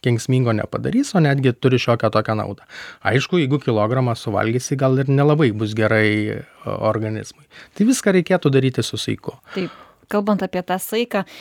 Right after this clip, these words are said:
Speaker 2: ar galim, na, žmogus persivalgyt medaus?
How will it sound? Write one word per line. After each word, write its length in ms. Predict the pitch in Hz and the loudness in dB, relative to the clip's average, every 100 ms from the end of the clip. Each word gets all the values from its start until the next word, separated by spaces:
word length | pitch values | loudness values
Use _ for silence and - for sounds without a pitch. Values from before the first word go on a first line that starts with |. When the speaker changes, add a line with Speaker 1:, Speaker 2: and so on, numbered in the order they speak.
| - - | -18 -8
Speaker 2:
ar 120 | 185 | -6
galim, 640 | 170 202 294 262 214 190 151 | 2 2 4 2 0 -2 -4
na, 300 | - 196 185 | -2 0 0
žmogus 500 | 170 180 175 175 - | 0 0 0 -2 -4
persivalgyt 880 | - 180 196 190 165 165 - - - | -2 2 2 0 -8 -10 -10 -12 -10
medaus? 380 | 170 170 175 | -8 -6 -6